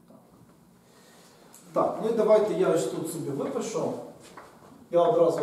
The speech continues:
ось так випишу. Якщо взяти множину Б Н і поділити на фі від n, то що в нас вийде? Ну, фі від n розбивається в добуток на фі від p в степені альфа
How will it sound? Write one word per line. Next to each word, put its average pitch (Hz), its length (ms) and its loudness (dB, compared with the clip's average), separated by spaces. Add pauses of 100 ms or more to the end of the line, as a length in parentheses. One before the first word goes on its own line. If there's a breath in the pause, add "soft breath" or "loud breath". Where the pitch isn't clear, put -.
ось - 120 -6
так - 300 -4
випишу. - 440 -14
Якщо 139 240 -8
взяти 165 320 0 (120)
множину 156 300 -8
Б 160 320 0
Н 233 280 -2
і - 40 -8
поділити 165 540 -8
на 135 120 -10
фі - 180 -12 (100)
від - 200 -16
n, - 160 -10 (1600)
то 135 80 -10
що 175 180 -2
в 160 80 -2
нас 147 240 -6
вийде? - 320 -6 (4000)
Ну, 170 160 -6
фі 240 200 -2
від 208 260 -2
n 233 260 2
розбивається 185 560 -2 (100)
в - 40 -8
добуток 151 520 -2
на 139 80 -8
фі 156 180 -6
від 131 220 -6
p 135 100 -2
в - 60 -6
степені 123 500 -8
альфа - 460 -4